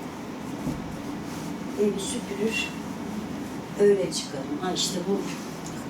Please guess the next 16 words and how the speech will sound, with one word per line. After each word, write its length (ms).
içim 300
rahat 260
etmiyor, 460
ya, 280
rahat 160
etmiyor. 540
Geliyorum 420
sanki 420
birileri 340
evde 320
gezmiş 540
de 220
tekrar 380
süpürüyorum 560
bir 60
de. 100